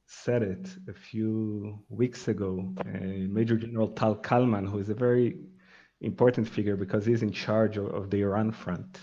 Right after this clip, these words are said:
in the Israeli army. And he specifically said that Israel is preparing for an all-out strike, uh, or campaign against Iran. And that, of course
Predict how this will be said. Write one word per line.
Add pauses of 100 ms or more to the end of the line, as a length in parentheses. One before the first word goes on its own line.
(140)
in
the
Israeli
army. (320)
And
he
specifically
said
that
Israel
is
preparing
for
an
all-out
strike, (840)
uh,
or
campaign
against
Iran. (680)
And
that,
of
course